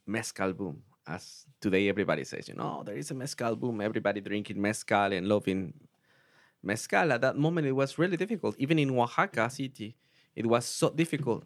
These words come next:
for me to sell one bottle. You know, I was walking on the streets, going inside a bar, a restaurant, and reject me. You know, maybe one of each hundred, they took me. And, you know, take one bottle of or,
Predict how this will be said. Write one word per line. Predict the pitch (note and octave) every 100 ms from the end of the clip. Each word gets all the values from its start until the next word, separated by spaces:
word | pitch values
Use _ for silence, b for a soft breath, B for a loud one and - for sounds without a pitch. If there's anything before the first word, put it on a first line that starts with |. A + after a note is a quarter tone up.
| -
for | - A2
me | A#2 C3+
to | - A#2
sell | - A2+
one | A2+ A#2+ A2
bottle. | C3 B2+ E2+ -
You | -
know, | -
I | -
was | G#2 A2 -
walking | A2+ D3+ F3+ F#3+ F3+
on | F3+
the | F3
streets, | - - F3+ F3+ F3+ b b b _ D3
going | C#3+ D3+ D#3
inside | D3 C#3+ C3+ B2+
a |
bar, | B2 B2+ C3 A#2+ - _ _ - -
a | G#2+
restaurant, | A2+ C3 - A#2+ A#2 A#2+ A#2+ -
and | - F2+ -
reject | G#2+ - D#2+ -
me. | - - _ _ _ _ _
You | F2
know, | - C#3+ _ _ _ _ _ _
maybe | A#2 A2 A2 A2 G#2+
one | G#2+ A2 A#2+
of | A#2 -
each | A#2 - -
hundred, | - D3 G3 A#3+ D4 G#3
they | A#2+ A2 G#2 _ _
took | - B2+ -
me. | G2+ G#2 - _
And, | A2+ A2 G#2 G2+
you | G#2+
know, | A#2+
take | B2+ A2
one | A2 A2
bottle | G#2+ G#2+ F2
of | F2 - - _ b b b b -
or, | G#2